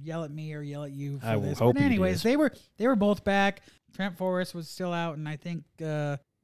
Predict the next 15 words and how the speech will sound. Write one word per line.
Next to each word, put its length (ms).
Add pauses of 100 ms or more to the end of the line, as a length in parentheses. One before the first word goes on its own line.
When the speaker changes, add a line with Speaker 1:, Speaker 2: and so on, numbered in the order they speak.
Speaker 1:
old 180
what's 220
his 100
name 160
was 100
out 200
too, 180
the 80
big 260
guy 260
that 120
I 80
can't, 240 (220)
Whiteside, 420
sorry. 300